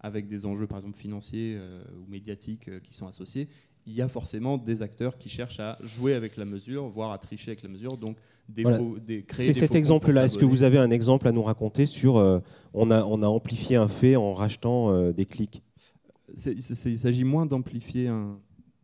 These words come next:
Speaker 2: Ça marche, ça marche.
Speaker 1: Oui, ça marche. Je, il s'agit moins d'amplifier un fait que de, euh, en fait, de, de ce que disait, euh, ce que, ce que disait William à l'instant, c'est-à-dire, euh, donner de l'importance à un compte, à une source. Par exemple, sur YouTube, effectivement, il y a cette métrique qui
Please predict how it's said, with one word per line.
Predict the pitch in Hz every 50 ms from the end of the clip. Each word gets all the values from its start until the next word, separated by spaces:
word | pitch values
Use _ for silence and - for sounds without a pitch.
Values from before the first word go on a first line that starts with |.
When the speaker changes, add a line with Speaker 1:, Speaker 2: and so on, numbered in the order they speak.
| _ _
Speaker 2:
Ça | _ - 135
marche, | 110 110 117 - -
ça | -
marche. | 95 120
Speaker 1:
Oui, | 131
ça | - 117
marche. | 113 117 120 - - - - - - _ _
Je, | - 113 120 117 113
il | 113 -
s'agit | - 123 120 123
moins | 127 143 156 156
d'amplifier | 135 117 - 120 117 - 131
un | 117 113
fait | 113 - - 147 151 151
que | 147 - 117
de, | 117 113 113 113
euh, | 117 113 110 104 101 104 104 104 101 - -
en | - 110
fait, | - 151 143 - _ _ _ _ _ - - - 123 117 113 113
de, | 120 113
de | 113 113 113
ce | 107 -
que | - 117
disait, | 110 113 110 110 110 123
euh, | 123 123 123 117 110 104 104 98 98 98 98 98 98
ce | -
que, | - - - - -
ce | -
que | - 101
disait | 98 101 104 104 107
William | 104 110 107 117 113
à | 104
l'instant, | 104 110 113 - 151 147
c'est-à-dire, | - - 110 113 123 127 127 _ _ _ _ _ _ _ -
euh, | - 104 101 95 98 95 95 95 95 92 92 92 90 90 87 85 80 - - - - - - -
donner | - 131 139 147
de | 135
l'importance | 131 120 - 120 - 151 151 - -
à | 117 113 110 110 110 107
un | 104 107
compte, | 104 - 143 147 151 - -
à | 113
une | 113 110
source. | - - - 139 139 131
Par | - 110 110
exemple, | 113 117 110 -
sur | - 135 113
YouTube, | 110 107 104 - 160 160 143
effectivement, | 117 - 107 101 - 110 131 147
il | 147 113
y |
a | 107
cette | - - 98 - -
métrique | 107 104 - - 127 123 _
qui | - - 98 92 98